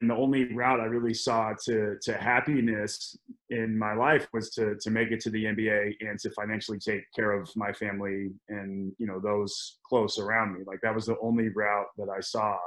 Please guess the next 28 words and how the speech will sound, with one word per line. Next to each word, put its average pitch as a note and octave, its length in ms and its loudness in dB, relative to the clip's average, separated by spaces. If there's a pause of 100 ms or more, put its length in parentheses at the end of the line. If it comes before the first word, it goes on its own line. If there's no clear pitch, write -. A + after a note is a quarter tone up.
(320)
And F#3 120 -14 (1300)
I A#2+ 60 4
don't C3 100 4
know, C3+ 120 6
it's G#2 120 0
crazy. C3+ 300 8
Like, A2 140 2
I A2+ 80 4
didn't B2 180 2
really A#2 200 4
have, A#2 400 4 (480)
um, G2 500 -4 (180)
I A2+ 40 -4
didn't B2 120 2
really B2 160 4
have B2+ 140 4
a G2+ 40 0
backup A2 380 0
plan - 280 -12 (280)
at G2+ 80 -4
all. G#2+ 380 -2 (120)
So A2 180 2
that, B2 340 6 (140)
that C3 280 6
was B2 280 4 (380)
really, C3 720 6 (720)
I A#2 40 -2
mean, A2 340 2